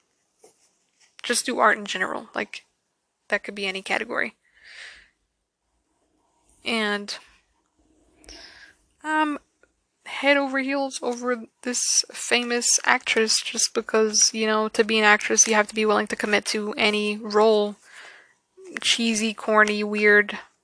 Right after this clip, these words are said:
ugly, pretty, or whatever else comes with the character.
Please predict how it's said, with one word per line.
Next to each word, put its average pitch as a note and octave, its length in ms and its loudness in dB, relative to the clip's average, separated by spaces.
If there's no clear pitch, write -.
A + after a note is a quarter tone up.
ugly, G#3 580 0
pretty, G3+ 440 -2
or G3+ 260 2
whatever G#3 540 2
else - 500 2
comes G#3 380 0
with G3+ 240 -4
the G#3 80 -4
character. - 480 -2